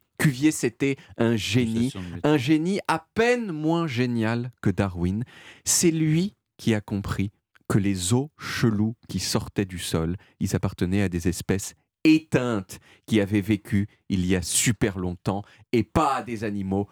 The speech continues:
Speaker 1: qu'on était susceptible de croiser au coin de la rue. Et parenthèse, il a compris ça en regardant des dents d'éléphants fossilisées bizarres,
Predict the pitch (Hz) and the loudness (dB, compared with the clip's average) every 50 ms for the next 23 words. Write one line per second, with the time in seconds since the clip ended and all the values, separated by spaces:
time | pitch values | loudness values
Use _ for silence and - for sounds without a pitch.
0 | _ _ - - 117 104 95 - - 98 87 - 95 92 - 92 - - - - | _ _ -6 -4 -2 -2 -2 0 -2 -2 -2 -4 -6 -4 -4 -4 -4 -4 -4 -4
1 | 90 82 87 - _ _ - - 90 - - - 87 82 - 87 82 - _ _ | -4 -4 -4 -8 _ _ -4 -4 -2 -2 -2 -2 -2 -2 -4 -6 -8 -8 _ _
2 | - - - - - 95 85 85 85 78 80 - - - _ _ - - - _ | -6 -6 -4 -2 -2 -2 -2 -2 -6 -8 -8 -10 -16 -18 _ _ -20 -20 -6 _
3 | - - - - 226 220 190 185 175 151 - 151 147 165 185 147 107 - - - | -2 0 0 0 -2 -2 -2 -4 -10 -10 -6 -6 -4 -4 -4 -4 -6 -10 -12 -12
4 | - 104 - 127 127 120 - 151 147 - - 131 117 - - 135 147 170 - - | -8 -4 -2 -2 -2 -2 -4 -6 -8 -6 -6 -4 -2 0 0 0 -2 -2 -6 -8
5 | - 123 110 - 127 110 110 120 107 104 101 120 143 156 117 98 101 92 87 92 | -4 -2 -2 0 0 -2 -2 -4 -4 -4 -4 -6 -6 -6 -4 -4 -4 -4 -4 -2
6 | 92 - 127 151 165 147 110 131 127 120 127 120 113 - - 131 117 113 113 - | -2 -2 -2 -2 -6 -8 -8 -8 -6 -6 -6 -8 -8 -8 -6 -6 -6 -6 -8 -6
7 | - - 147 - - - 139 123 117 127 117 104 110 110 101 90 92 92 120 127 | -2 -2 -2 -2 -4 -8 -6 -2 0 0 0 2 2 2 0 0 0 0 0 2
8 | 113 98 98 92 92 104 135 - | 2 2 2 2 0 0 -4 -6